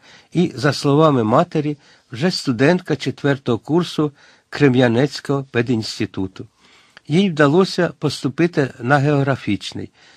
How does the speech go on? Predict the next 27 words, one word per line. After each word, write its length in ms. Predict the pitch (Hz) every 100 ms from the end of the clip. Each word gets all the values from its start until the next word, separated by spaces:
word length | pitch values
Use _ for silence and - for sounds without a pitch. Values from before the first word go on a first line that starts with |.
| _ -
Спершу 480 | - 190 202 -
пробувала 640 | - 147 156 147 139 123 117 _
на 140 | 151 147
мовний, 480 | 113 113 113 104 - _ _ -
але 240 | 135 147
чомусь 420 | 139 143 165 170
в 80 | -
останній 500 | 123 - 151 151 131
момент 480 | 113 101 123 165 - _ _ -
не 240 | 139 185 - _ 123
зараховували. 880 | 135 127 - 101 98 95 95 92 - _ - _ _ _ -
Наступного 600 | 147 - 254 233 214 160
року 400 | 156 143 151 139 - 131
вже 160 | 180
закінчать, 760 | 185 170 - 143 127 - 120 _ _ _ -
якщо 360 | 139 - 147 131
дадуть 420 | 123 120 165 -
закінчити. 680 | 139 - 104 - - - - _ _ _ _
Мати 260 | 175 185 160
каже, 400 | - 165 151 151 -
що 220 | - 151
вже 220 | 147 175
два 280 | 131 156 190
чи 180 | - 143
три 260 | 165 175
рази 420 | 143 139 - 185 185 - - - _
якісь 460 | 139 147 - 180